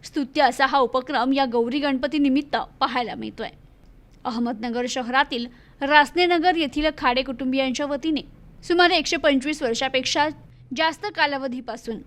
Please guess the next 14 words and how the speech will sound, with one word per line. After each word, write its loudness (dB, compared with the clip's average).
गौरींची 4
स्थापना 4
केली -4
जाते. -6
गौराईचं 0
मुकुट -2
हे -6
पितळ -2
धातूचं -4
असून -4
एकशे 2
पंचवीस -2
वर्षापासून 0
त्याचं -2